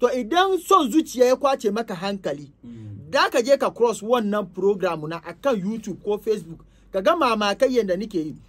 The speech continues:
Speaker 1: Ka ga sunan Sakpacha nan.
Speaker 2: Mm.
Speaker 1: Idan ka type Zaki Sakpacha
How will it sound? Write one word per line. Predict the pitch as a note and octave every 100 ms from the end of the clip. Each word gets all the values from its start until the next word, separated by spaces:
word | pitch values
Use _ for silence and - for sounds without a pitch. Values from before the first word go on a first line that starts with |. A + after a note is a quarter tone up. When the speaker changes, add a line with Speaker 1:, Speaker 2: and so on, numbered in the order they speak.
| - _ -
Speaker 1:
Ka | E4+
ga | F#4+
sunan | F4+ E4+ F4
Sakpacha | F4 A3+ G#3+ F#3+ F3
nan. | F#3 E3+ A#2+ - -
Speaker 2:
Mm. | G2+ - - - - _ _ -
Speaker 1:
Idan | F#3+ D#4+
ka | E4
type | D#4+ D#4 F#3+
Zaki | C3+ C#4 E4 - G#3+
Sakpacha | - G3+ - F#3 - E3